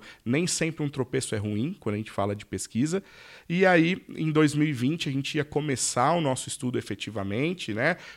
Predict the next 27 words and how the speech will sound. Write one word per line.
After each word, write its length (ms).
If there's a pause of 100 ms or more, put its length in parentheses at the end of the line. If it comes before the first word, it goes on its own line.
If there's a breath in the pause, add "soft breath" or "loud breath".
(120 loud breath)
com 160
o 60
piloto 480
rolando 760
e 60
tudo 240
mais. 480 (260 loud breath)
E 80
em 100
março, 560
a 60
gente 300
tem, 220
em 80
fevereiro 520
pra 180
março, 540 (260 loud breath)
a 120
gente 260
tem 240
a 60
chegada 500
da 140
pandemia 520
de 80
covid 380
dezenove, 600